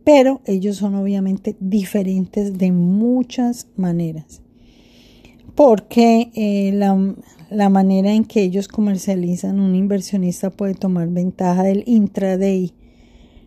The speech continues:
de los cargos del día, de uno, una fuerza normal del mercado, mientras que justo el underlying valor del stock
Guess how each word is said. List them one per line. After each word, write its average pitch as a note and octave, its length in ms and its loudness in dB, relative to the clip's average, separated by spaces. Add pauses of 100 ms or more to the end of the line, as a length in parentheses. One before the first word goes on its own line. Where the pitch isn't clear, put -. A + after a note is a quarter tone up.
(240)
de G3 240 2
los F3 220 0
cargos G3+ 580 -2
del F3 240 -2
día, G3+ 360 -4 (280)
de F#3 360 2
uno, F#3+ 640 2
una F#3+ 240 0
fuerza G3+ 380 -2
normal F3+ 400 -4
del F3+ 140 -4
mercado, F3 600 -6 (560)
mientras F#3+ 480 0
que F#3+ 180 0
justo G#3 580 -2
el G#3 280 0
underlying F#3+ 880 -2
valor G#3 500 0
del G3+ 220 -2
stock G#3 500 -6